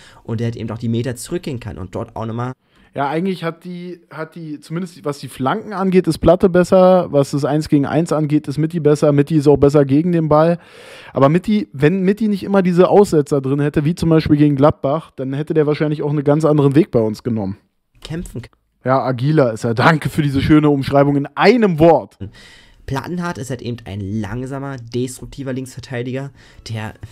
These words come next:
Speaker 1: mit Passi-, Passivität überzeugt. Deswegen würde ich eher Mittelstädt behalten und Plattenhardt abgeben. Aber da wir Plattenhardt zum Kapitän gemacht haben, wird Plattenhardt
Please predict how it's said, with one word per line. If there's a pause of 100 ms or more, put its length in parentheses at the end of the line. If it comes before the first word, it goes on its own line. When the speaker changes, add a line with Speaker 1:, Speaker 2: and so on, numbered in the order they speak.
(140)
Speaker 1:
mit
Passi-, (160)
Passivität
überzeugt. (560)
Deswegen
würde
ich
eher
Mittelstädt
behalten
und
Plattenhardt
abgeben. (280)
Aber
da
wir
Plattenhardt
zum
Kapitän
gemacht
haben, (400)
wird
Plattenhardt